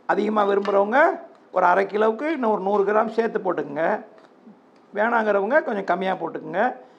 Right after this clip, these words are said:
இது புளிப்பு, இனிப்பு நல்லா இருக்கும். லைட்டா கொஞ்சம் உப்பு சேர்ப்போம். எல்லாம் சேர்க்கறனால புளிப்பு, இனிப்போட நல்லா இருக்கும். சர்க்கரை நல்லா மெல்ட் ஆகி, மறுபடியும் முதல்ல நம்ம பார்க்கும்போது திக்கா இருந்துச்சுல, இப்ப தண்ணி ஆகிற மாதிரி இருக்கும்.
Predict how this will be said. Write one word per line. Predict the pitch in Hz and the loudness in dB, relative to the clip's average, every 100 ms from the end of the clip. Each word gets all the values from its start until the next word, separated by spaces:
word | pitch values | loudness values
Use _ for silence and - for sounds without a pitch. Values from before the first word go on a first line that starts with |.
| - | -12
இது | - 208 320 381 | -10 -4 -4 -4
புளிப்பு, | 294 254 254 254 285 349 - | -4 -4 -4 -4 -2 -2 -2
இனிப்பு | 196 233 233 233 320 - | -2 -2 -2 -4 -4 -2
நல்லா | 185 202 233 | 0 2 4
இருக்கும். | 214 180 175 | 4 2 0
லைட்டா | 185 233 - 262 | 0 -2 -4 -2
கொஞ்சம் | 240 208 | 0 0
உப்பு | 185 - | -4 -6
சேர்ப்போம். | 214 - - 143 - - - - | -2 -2 -2 -4 -6 -16 -20 -6
எல்லாம் | 185 214 | -2 -2
சேர்க்கறனால | 214 214 202 254 302 - | 0 0 0 -2 -2 0
புளிப்பு, | 214 208 208 262 | 0 0 -2 -6
இனிப்போட | 208 202 196 214 349 | -4 -6 -2 -2 -2
நல்லா | 269 180 196 | -2 0 2
இருக்கும். | 160 135 117 - _ _ _ | 2 0 -8 -14 _ _ _
சர்க்கரை | 165 - 202 185 208 311 | -6 -2 0 2 2 0
நல்லா | 277 165 175 175 185 233 233 | -2 -4 -4 0 2 2 0
மெல்ட் | 185 196 202 | -2 0 2
ஆகி, | 180 180 214 294 311 - - | 2 2 0 -2 -6 -16 -4
மறுபடியும் | 185 214 214 220 285 359 - - - | 0 0 0 0 0 -4 -10 -18 -2
முதல்ல | 208 214 | 0 2
நம்ம | 208 190 | 0 2
பார்க்கும்போது | 190 208 214 214 | 2 2 -2 -6
திக்கா | 214 226 | 0 2
இருந்துச்சுல, | 214 233 254 | 2 -2 -2
இப்ப | 214 | -2
தண்ணி | 214 185 196 196 | -2 -2 0 0
ஆகிற | 180 175 | 2 2
மாதிரி | 170 190 175 | 2 0 0
இருக்கும். | 160 151 | -4 -8